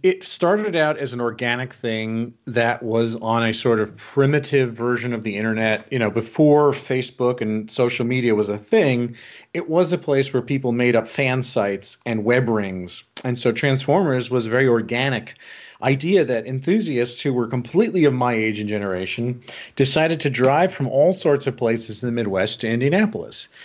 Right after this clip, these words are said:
And they, they self-curated a convention called BotCon, probably in a hotel ballroom somewhere. That was more or less, I'm sure, fairly affordable if a lot of people sold amount of tickets up front.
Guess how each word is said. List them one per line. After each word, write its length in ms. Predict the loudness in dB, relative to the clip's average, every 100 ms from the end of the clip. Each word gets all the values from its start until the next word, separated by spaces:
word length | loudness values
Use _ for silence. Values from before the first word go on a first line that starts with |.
| -8
And 160 | -2 0
they, 200 | 0 -2
they 200 | 0 0
self-curated 1080 | 0 2 0 0 -4 -4 -2 -2 -2 -6 -12
a 60 | -10
convention 500 | -8 -4 -4 -4 -6
called 260 | -6 -4
BotCon, 800 | -2 -2 -4 -6 -4 -2 -4 -6 -10 -20 -20 -18
probably 540 | -4 0 2 2 2 0
in 80 | 0
a 40 |
hotel 400 | 0 -2 0 -2
ballroom 500 | 2 2 4 2 -2
somewhere. 500 | -4 -6 -6 -6 -4
That 160 | -4 -4
was 220 | -6 -4
more 500 | 2 4 6 6 4
or 80 | 4
less, 300 | 2 0 -4
I'm 180 | -4 -4
sure, 560 | -4 -6 -4 -4 -4
fairly 500 | -8 -6 0 4 4
affordable 760 | 4 2 4 4 4 2 -2 -2
if 80 | -2
a 60 |
lot 200 | 0 2
of 60 | 0
people 400 | -4 -4 -4 -6 -16 -20 -12
sold 400 | -6 2 4 4
amount 220 | 2 0
of 60 | -2
tickets 460 | -6 -4 -6 -8 -10
up 100 | -10
front. 420 | -6 -2 -2 -2